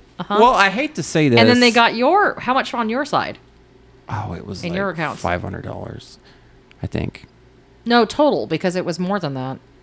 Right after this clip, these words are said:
Speaker 2: Oh, but this time it was, like, five hundred dollars.
Speaker 1: I thought it's about a thousand.
Speaker 2: I'm waiting for m-, the, them to reimburse me, so.
Speaker 1: So you can close, completely close that bank account.
Speaker 2: Yeah. So I don't know. We were think-, we recorded some X-File commentaries, but I'm gonna try to stay away from that 'cause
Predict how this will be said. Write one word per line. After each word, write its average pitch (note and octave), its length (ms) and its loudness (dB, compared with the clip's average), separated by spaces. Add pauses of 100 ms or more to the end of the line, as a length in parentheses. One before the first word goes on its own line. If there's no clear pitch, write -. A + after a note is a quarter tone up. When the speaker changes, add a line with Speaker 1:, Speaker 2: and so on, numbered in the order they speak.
(160)
Speaker 2:
Oh, A#2 280 8
but A2+ 200 2
this - 240 2
time F#2 240 0
it - 20 -4
was, E2 140 -8
like, - 100 -14
five - 240 -16
hundred - 200 -18
dollars. A#1 500 -14
Speaker 1:
I G#3 80 4
thought A#3 220 0
it's G3 180 -2
about G3+ 160 4
a C#3+ 40 -6
thousand. A2+ 300 -6 (300)
Speaker 2:
I'm D#3 160 4
waiting C#3+ 420 8
for A#2 140 4
m-, A2 200 2
the, F2+ 380 2
them A2+ 160 6
to G#2+ 80 6
reimburse A2 600 4
me, F#2 240 0 (280)
so. G2+ 300 0
Speaker 1:
So - 160 -10
you G3 60 -6
can E3 180 -4
close, E3 380 0 (160)
completely F3 540 2
close D#3 260 2
that D#3 160 2
bank C#3 160 0
account. C#3+ 400 -2
Speaker 2:
Yeah. E2+ 240 2 (240)
So B2+ 280 8
I C#3 140 8
don't D#3 160 6
know. B2+ 280 6
We D3 180 6
were G3+ 140 6
think-, G3 260 4
we G3 220 6
recorded D3 880 6
some G#2 300 0
X-File F#2 320 2
commentaries, G2+ 420 2
but G2 80 2
I'm A2+ 120 8
gonna B2+ 160 8
try A#2 140 4
to G#2 60 4
stay - 180 0
away F#2+ 160 4
from F#2 140 0
that F2+ 200 0
'cause - 400 -4